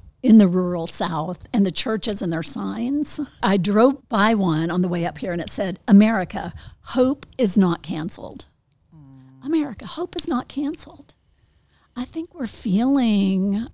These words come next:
Speaker 1: we're fe-, we're feeling so much anger and angst right now. We've lost our hope.
Speaker 2: What would I say to that? I just think it's all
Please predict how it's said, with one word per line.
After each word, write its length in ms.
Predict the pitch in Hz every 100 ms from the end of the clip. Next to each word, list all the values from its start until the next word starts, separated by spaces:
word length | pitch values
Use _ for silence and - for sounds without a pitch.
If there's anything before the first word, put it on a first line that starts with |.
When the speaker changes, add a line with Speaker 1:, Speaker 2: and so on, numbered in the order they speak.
| -
Speaker 1:
we're 100 | 254
fe-, 220 | - 285 -
we're 180 | 277 240
feeling 420 | - 311 370 330
so 240 | - - 214
much 460 | 208 - - - - _ _ _
anger 520 | 214 233 247 220 180
and 240 | 180 185 -
angst 560 | 185 233 285 - - -
right 340 | 233 180 -
now. 440 | - 156 95 190 196 _ _ _ _ _ _ _ _ -
We've 200 | 226 190
lost 340 | 175 202 -
our 340 | 202 185 175 185 _ _ _ _
hope. 460 | - 262 392 - - _ _ - - 135
Speaker 2:
What 200 | 131 -
would 120 | 127
I 100 | 127
say 480 | - 131 123 123 123 -
to 140 | -
that? 420 | 123 123 120 117 110 - _ _ 160
I 80 |
just 280 | 170 175 -
think 180 | 165 139
it's 180 | 139 -
all 380 | 82 110 120